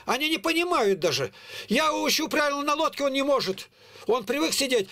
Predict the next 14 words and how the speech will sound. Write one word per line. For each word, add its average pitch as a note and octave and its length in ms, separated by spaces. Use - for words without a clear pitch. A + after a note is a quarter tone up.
Я C#4+ 140
на D4+ 100
коня E4 320
сажу, C4+ 280
он C#4 60
на C#4+ 80
коне D#4+ 260
не D4 100
может A3+ 280
ехать. F#3 340
Играем D4 400
в B3+ 40
городки. C#4 600
Я A#3 220